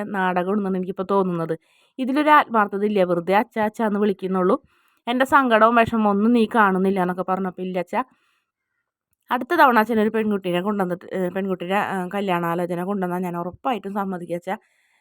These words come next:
നൂറ് ശതമാനം ഉറപ്പുണ്ടെന്നൊക്കെ പറയും. പിന്നീട് കാണിക്കുന്നത് മിഥുനെയാണ്. മിഥുൻ, "ആ, അത് ശരി." അപ്പോൾ മിഥുൻ്റെ കൂട്ടുകാരന്മാർ കാര്യങ്ങളൊക്കെ മിഥുനെ ധരിപ്പിച്ചു. "അത് ശരി." അപ്പോൾ, ആ, മിഥു-, അവർ രണ്ടുപേരും വാടക വീട്ടിലാണല്ലേ താമസിക്കുന്നത്?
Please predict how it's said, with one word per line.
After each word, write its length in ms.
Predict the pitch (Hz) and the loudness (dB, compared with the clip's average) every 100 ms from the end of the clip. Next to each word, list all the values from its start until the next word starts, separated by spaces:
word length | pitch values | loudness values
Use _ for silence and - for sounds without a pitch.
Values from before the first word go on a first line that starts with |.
| _ | _
നൂറ് 200 | 247 269 294 | -4 -2 0
ശതമാനം 500 | 311 247 208 190 190 | 0 2 2 2 0
ഉറപ്പുണ്ടെന്നൊക്കെ 560 | 180 180 202 185 180 185 | -2 -2 -2 -2 -2 -2
പറയും. 280 | 165 143 - _ _ _ _ 302 | -4 -4 -10 _ _ _ _ -12
പിന്നീട് 320 | - 349 349 | -4 0 0
കാണിക്കുന്നത് 500 | 339 349 311 269 254 | 4 4 4 2 2
മിഥുനെയാണ്. 640 | 269 277 226 240 254 233 233 | 2 2 2 2 2 2 2
മിഥുൻ, 360 | 247 226 214 254 262 | 2 2 2 0 2
"ആ, 100 | 254 226 | 4 4
അത് 180 | 180 202 | 2 0
ശരി." 280 | - 233 196 | 2 2 4
അപ്പോൾ 180 | 170 185 | 2 0
മിഥുൻ്റെ 340 | 208 196 208 | -2 0 0
കൂട്ടുകാരന്മാർ 500 | 226 226 202 190 180 190 | 0 0 0 2 0 0
കാര്യങ്ങളൊക്കെ 580 | 214 196 185 196 196 | -2 -2 -2 -2 -2
മിഥുനെ 380 | 196 190 180 185 | -4 -2 -2 -2
ധരിപ്പിച്ചു. 480 | 196 190 190 175 262 - _ _ _ - | -4 -4 -6 -8 -8 -8 _ _ _ -6
"അത് 140 | 214 | -2
ശരി." 220 | 233 202 180 | 2 2 2
അപ്പോൾ, 220 | 208 240 | 2 0
ആ, 140 | - 214 | 0 -2
മിഥു-, 220 | 196 190 185 | -2 -2 -2
അവർ 160 | 190 | 0
രണ്ടുപേരും 440 | 220 226 214 220 220 | 0 0 0 0 4
വാടക 280 | 196 180 175 | 4 4 2
വീട്ടിലാണല്ലേ 480 | 170 214 208 202 180 | 0 -2 -2 -2 -2
താമസിക്കുന്നത്? 640 | 185 180 175 170 165 | -2 -2 -6 -8 -8